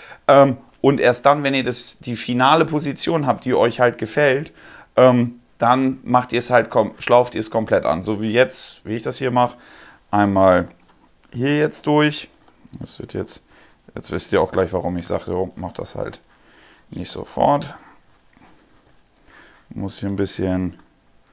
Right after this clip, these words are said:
mit Liebe und Gewalt beigehen. So, jetzt habe ich den hier fast durch. Kleiner Tipp, ich mache das manchmal auch, dass ich hier einfach mit einem Kugelschreiber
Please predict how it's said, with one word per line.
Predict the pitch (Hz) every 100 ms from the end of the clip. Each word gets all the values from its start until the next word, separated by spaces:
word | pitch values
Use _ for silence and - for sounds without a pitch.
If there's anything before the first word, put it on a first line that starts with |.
| _ - - _ _ -
mit | 90 90 - _ _ _ _ _ _
Liebe | - 104 104 95
und | 92 95 92
Gewalt | - 90 98 123 -
beigehen. | 117 110 - 107 107 104 - - _ _ _ -
So, | 123 101 98 92
jetzt | 87 87
habe | 98 95
ich |
den | 87 90 92
hier | 87 87 76 - _
fast | - 90 - -
durch. | 123 170 202 - - _ _ _ _ _ _ _ -
Kleiner | 95 98 101
Tipp, | 90 123 123 - _ _ -
ich | - -
mache | 101 104
das | 104
manchmal | 104 101 123 151 156 135 131
auch, | 71 113 117 - - - - _ _
dass | - 90
ich | 95
hier | 107 95
einfach | 98 107 113 110 - _
mit | 98 -
einem | 95
Kugelschreiber | - 156 156 147 - 131 120 120 113 110